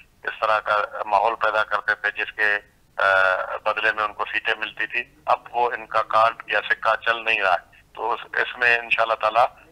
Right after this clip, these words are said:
आप ये देखेंगे हमारे उर्दू speaking भी बहुत सारे लोग, अ, होंगे जो, मतलब, अ, अ, हमारी यहाँ से, अ, सीटें जीतेंगे पाकिस्तान पीपल्स पार्टी की। जिस तरह हमारे mayor और काउंसलर पूरे कराची के अंदर दिन रात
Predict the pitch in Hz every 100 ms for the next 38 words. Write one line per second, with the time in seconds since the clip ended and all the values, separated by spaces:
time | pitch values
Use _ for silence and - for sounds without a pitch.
0 | - 101 - 104 110 110 117 117 139 -
1 | - - 101 104 113 113 131 117 123 123
2 | 120 113 110 107 117 107 107 107 110 117
3 | 117 110 107 101 _ _ _ _ - 117
4 | 127 120 123 - _ _ _ 117 113 110
5 | - 110 - 107 107 107 101 92 - _
6 | _ 95 95 92 92 98 107 107 110 107
7 | - 107 104 104 107 - 104 95 _ _
8 | _ - 92 92 90 - - - 123 117
9 | 110 120 117 117 107 - 117 110 - -
10 | 113 - 107 113 110 147 - _ _ -
11 | 107 117 110 110 110 110 110 117 113 110
12 | 107 110 110 117 113 - 110 110 - 110
13 | - - 110 110 107 101 - - _ -
14 | 113 110 110